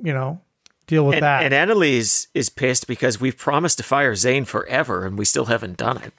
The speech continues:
Speaker 1: I know, and it's just, it's
Speaker 2: Yeah,
Speaker 1: not
Speaker 2: it's
Speaker 1: working.
Speaker 2: really tough.
Speaker 1: It's not working really for any of us. So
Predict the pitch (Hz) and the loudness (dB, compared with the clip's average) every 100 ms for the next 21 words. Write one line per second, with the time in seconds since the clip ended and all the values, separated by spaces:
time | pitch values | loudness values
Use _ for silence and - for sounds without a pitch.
0 | - 160 170 233 135 156 156 139 - - | -6 -2 0 0 -2 -2 -2 -4 -8 -2
1 | 165 - 220 110 175 190 190 156 190 190 | -2 -2 -2 0 2 2 2 2 2 2
2 | 170 151 147 120 110 101 95 - 95 90 | 0 0 -2 -2 -2 -2 -6 -8 -8 -10
3 | _ _ _ _ 165 196 233 196 190 185 | _ _ _ _ -2 0 2 4 4 4
4 | 170 202 160 156 160 160 120 123 - - | 4 4 2 2 2 2 -2 -6 -16 -20
5 | _ - - 170 151 147 143 | _ -12 2 2 4 2 2